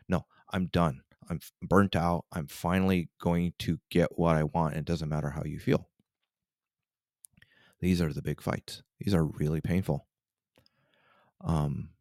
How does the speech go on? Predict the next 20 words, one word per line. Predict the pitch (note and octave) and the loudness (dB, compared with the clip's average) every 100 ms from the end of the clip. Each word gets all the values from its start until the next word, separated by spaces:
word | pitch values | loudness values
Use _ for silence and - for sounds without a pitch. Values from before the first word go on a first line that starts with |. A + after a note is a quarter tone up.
| _ - | _ -8
and | F#2 | -4
they | F2 | -4
just | F#2 F#2 - | -6 -8 -8
cycle | - E2+ - F#2 | -8 -10 -8 -10
through | - G2 F#2 F#2 E2 D#2+ _ _ _ | -10 -4 0 0 -2 -6 _ _ _
the, | F2 C#2+ - | -8 -8 -8
the | D2+ | -8
patterns | E2+ E2+ D#2+ C#2 - - _ _ _ _ _ _ _ _ _ _ - | -2 -2 -4 -8 -12 -18 _ _ _ _ _ _ _ _ _ _ -12
t-, | - - | -10 -6
and, | D#2+ F2+ D#2+ | -6 -2 -2
and, | - E2 D2+ | -2 -2 -4
uh, | F2+ D#2 | -6 -4
play | - F#2 | -2 0
musical | F2+ F2+ E2+ - D2+ | 2 2 0 -6 -6
chairs | - - F2 - - | -2 0 0 -2 -6
on | E2 D#2+ | -4 -2
who's | D2 - - F#2+ F2+ - | -4 -10 -4 0 0 -4
the | |
bad | E2 D#2 - | -4 -4 -6
guy. | B2+ | -14